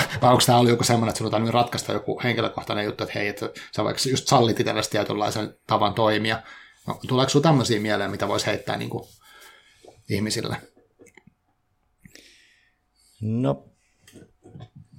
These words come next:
Speaker 2: ehkä se on itselläni ollut se iso siirtymä, on ollut siitä, niin kuin ka-, kaikki nuo, mitä mä puhuin niin kuin suomalaisesta historiasta ja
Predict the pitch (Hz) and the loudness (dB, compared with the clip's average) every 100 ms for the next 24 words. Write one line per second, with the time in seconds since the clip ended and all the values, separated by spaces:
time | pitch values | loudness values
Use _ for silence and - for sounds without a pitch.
0 | - - 139 147 - 165 165 185 156 135 | -20 -4 -2 -2 6 6 6 4 6 6
1 | 120 113 113 - - 135 - 113 - 107 | 6 6 4 2 0 0 4 4 4 4
2 | 107 95 - 85 80 71 78 71 80 76 | 6 4 2 0 4 4 4 2 2 0
3 | - - 76 - 73 69 - - - - | -4 -4 -4 0 2 2 0 -14 -20 -20
4 | _ _ _ _ _ _ _ 90 92 87 | _ _ _ _ _ _ _ -8 -4 -4
5 | - 80 78 - 113 - - 113 107 120 | -4 -6 -6 0 0 0 -2 -2 0 2
6 | 107 98 92 - 90 82 85 87 85 87 | 4 4 2 2 0 2 0 0 -2 0
7 | 80 85 - 85 78 76 82 - 76 78 | -2 -4 -2 0 0 0 -2 -4 -6 -4
8 | - 82 78 71 - - 76 69 62 | -4 -2 0 -2 -4 -4 0 2 2